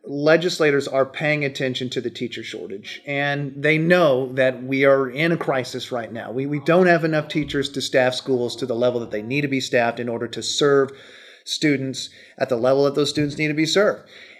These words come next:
And that's a huge problem, and they're hearing about it, and this is what's important, is the legislators are hearing about that from their constituents,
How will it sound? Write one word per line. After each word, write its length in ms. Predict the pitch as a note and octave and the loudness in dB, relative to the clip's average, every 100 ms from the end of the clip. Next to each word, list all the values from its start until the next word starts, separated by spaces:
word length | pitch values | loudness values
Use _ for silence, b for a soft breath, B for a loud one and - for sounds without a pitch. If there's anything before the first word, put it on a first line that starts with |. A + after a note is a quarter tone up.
| B | B
And 560 | D3 D3 C#3+ D3 D3 D3 | 0 2 4 2 -2 -6
that's 260 | C3 D3 D#3+ | 2 2 4
a 60 | F#3 | 0
huge 300 | G3 F3 - | 2 -2 0
problem, 340 | E3 E3 D#3 | 2 4 2
and 120 | D3+ | 2
they're 120 | D#3 | 2
hearing 380 | C#3+ - A#3+ A3+ | 2 4 4 4
about 260 | D#3+ C#3+ C#3 | 2 2 2
it, 140 | C3+ | 0
and 140 | D3 F3 | 0 0
this 100 | G3+ | 0
is 120 | D#3+ | 2
what's 180 | D#3+ D3 | 2 0
important, 440 | B2+ C#3 B2 A2 | -6 0 0 0
is 140 | B2 C3+ | -6 -2
the 60 | |
legislators 580 | C#3 D#3 D3 D3 C#3 B2+ | 2 2 2 2 2 0
are 80 | A#2+ | -2
hearing 320 | C#3+ F3 E3 | 0 0 0
about 260 | C#3+ C3 C3+ | 0 0 2
that 200 | B2+ - | 0 0
from 80 | C3 | -6
their 140 | A#2+ | -6
constituents, 840 | A#2+ - - C3 G2+ D#2+ - - | -6 -8 -2 -2 -2 -10 -16 -20